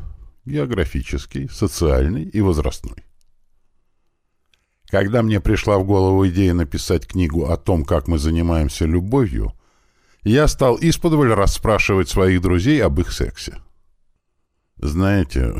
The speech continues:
мужчину не нужно долго вызывать на такие откровенности.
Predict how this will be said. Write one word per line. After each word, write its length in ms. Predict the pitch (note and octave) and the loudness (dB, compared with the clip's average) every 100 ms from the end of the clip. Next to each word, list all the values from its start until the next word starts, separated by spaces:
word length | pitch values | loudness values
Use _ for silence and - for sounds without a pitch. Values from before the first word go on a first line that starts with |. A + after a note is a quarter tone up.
| - | -6
мужчину 640 | E2 E2+ D2+ - F#2 E2+ | -4 -2 -2 -2 -2 0
не 120 | E2 | 0
нужно 380 | E2+ D2 - B1+ | 0 -2 -2 -4
долго 260 | A#1+ A1+ A1+ | -2 -4 -2
вызывать 560 | A#1 B1 C2+ A#1 G#1+ | -4 -2 0 -2 -2
на 80 | A1+ | -6
такие 420 | A1 B1 - A#1+ | -4 -6 -4 -4
откровенности. 920 | G#1+ - C2+ B1 G#1+ G1+ G1+ - G1+ | -4 -4 -2 -2 -2 -6 -10 -10 -12